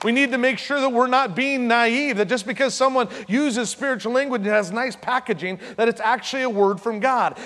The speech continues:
If it doesn't line up with the Word of God and the Spirit of God, and it doesn't confirm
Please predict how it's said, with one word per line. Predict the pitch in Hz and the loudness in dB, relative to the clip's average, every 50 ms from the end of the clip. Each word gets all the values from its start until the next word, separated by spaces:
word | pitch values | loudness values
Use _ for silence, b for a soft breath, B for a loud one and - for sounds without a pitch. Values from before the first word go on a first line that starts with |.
| B - | B -2
If | 202 220 | 0 0
it | 226 | 2
doesn't | 165 247 269 233 277 262 | 4 4 2 4 2 0
line | 240 247 254 254 254 | 0 0 0 2 0
up | 254 240 - | 0 -2 -2
with | 226 196 | -2 -2
the | 170 | -2
Word | 220 208 254 294 294 285 247 | -2 0 0 0 0 0 0
of | 233 175 | -2 0
God | 160 208 208 208 208 202 | 2 4 4 4 4 4
and | 196 196 | 2 -2
the | 196 | -2
Spirit | 196 - - 277 302 294 277 233 | -4 -6 -6 -6 -4 -4 -2 0
of | 214 196 170 | 0 0 0
God, | 202 202 202 196 | 2 2 2 2
and | 202 214 | 2 0
it | 208 190 | -2 0
doesn't | 160 254 262 254 254 220 | 0 0 0 0 -4 -6
confirm | - 233 226 214 - - 277 277 254 247 | -4 -4 -4 -4 -4 -4 -4 -2 -2 -4